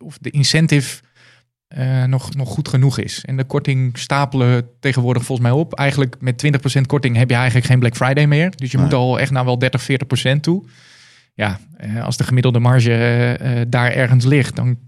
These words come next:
Speaker 1: kun je natuurlijk eigenlijk geen winst draaien
Speaker 2: Nee.
Speaker 1: op het moment dat je, dat je die korting geeft.
Speaker 2: Nee.
Speaker 1: Eh, en, eh, wat me wel weer opviel, de stress van diverse webshops, eh, klanten van ons,
Speaker 2: Ja.
Speaker 1: die echt in de anderhalve maand voor Black Friday echt aangaven, "Man, man, man, het is duwen en trekken, want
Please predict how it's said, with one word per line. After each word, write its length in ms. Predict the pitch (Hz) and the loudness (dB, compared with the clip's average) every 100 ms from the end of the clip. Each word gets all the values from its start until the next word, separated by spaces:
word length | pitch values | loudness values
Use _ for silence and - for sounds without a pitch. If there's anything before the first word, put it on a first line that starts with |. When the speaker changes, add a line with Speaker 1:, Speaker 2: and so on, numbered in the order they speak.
| - | -6
Speaker 1:
kun 140 | 139 | -2
je 60 | 127 | 0
natuurlijk 280 | 113 107 117 | 0 -4 -4
eigenlijk 220 | 117 120 | -4 0
geen 100 | 131 | 2
winst 140 | 143 135 | 2 4
draaien 240 | 131 117 107 | 2 2 2
Speaker 2:
Nee. 20 | |
Speaker 1:
op 60 | 101 | 0
het 100 | 87 | 0
moment 240 | 113 110 | 0 0
dat 120 | 107 | -2
je, 280 | - 110 107 110 | -2 -2 -2 -4
dat 120 | 110 | -4
je 60 | |
die 100 | 120 | -6
korting 260 | 110 - 104 | -6 -8 -6
geeft. 200 | - - | -6 -2
Speaker 2:
Nee. 120 | 87 - - - - - - _ | -2 -4 -18 -20 -20 -20 -20 _
Speaker 1:
Eh, 360 | - 139 139 156 | -4 0 0 2
en, 360 | 190 208 175 - | 0 0 -4 -8
eh, 140 | 190 | -6
wat 140 | 175 170 | -2 0
me 100 | 175 | 2
wel 140 | 190 | 2
weer 100 | 190 | 2
opviel, 380 | 165 - 202 170 | 0 0 0 2
de 100 | 151 | 2
stress 600 | - - - 208 - - | 2 -2 0 0 0 -4
van 160 | 160 151 | -2 0
diverse 360 | 151 151 147 | 0 0 0
webshops, 680 | 139 165 - 185 214 - - | 0 0 0 -4 -4 -12 -12
eh, 640 | 151 156 147 143 139 135 139 | -10 -6 -4 -2 -2 -2 -2
klanten 340 | 135 156 190 | 0 0 0
van 120 | 165 170 | 0 0
ons, 260 | 214 - | 0 -2
Speaker 2:
Ja. 180 | 110 135 | 0 2
Speaker 1:
die 140 | 131 | 0
echt 220 | - 147 - | -4 -8 -8
in 160 | 151 | -8
de 60 | 131 | -6
anderhalve 420 | 151 143 143 139 | -4 -2 -2 -2
maand 280 | 135 135 131 | -2 -2 -4
voor 180 | 160 147 | -6 -4
Black 200 | 143 - | -4 -4
Friday 380 | 127 131 123 | -4 -2 -2
echt 200 | - 135 | -4 -6
aangaven, 580 | 92 131 131 123 120 135 135 | -6 -6 -4 -4 -4 -4 -4
"Man, 220 | 147 135 | -2 -2
man, 220 | 131 135 | -2 -2
man, 220 | 131 120 | -2 -4
het 160 | 90 - | -8 -6
is 120 | 131 | -2
duwen 240 | 143 156 147 | 0 2 0
en 100 | 143 | 0
trekken, 320 | 143 135 120 | -2 -2 -4
want 220 | 120 | -6